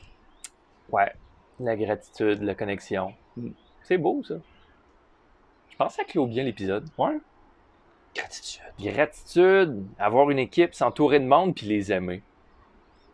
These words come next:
Speaker 1: Faut les aimer, le monde qui sont autour de nous autres.
Speaker 2: Ah ouais. Merci à Charles, merci à ma team, merci à New Era, merci à tout le monde.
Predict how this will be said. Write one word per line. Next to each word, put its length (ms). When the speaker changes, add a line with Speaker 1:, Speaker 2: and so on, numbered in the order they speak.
Speaker 1:
Faut 120
les 180
aimer, 160
le 60
monde 200
qui 60
sont 160
autour 200
de 100
nous 140
autres. 120
Speaker 2:
Ah 320
ouais. 160
Merci 200
à 40
Charles, 400
merci 160
à 40
ma 100
team, 380
merci 220
à 40
New 120
Era, 360
merci 240
à 60
tout 100
le 60
monde. 320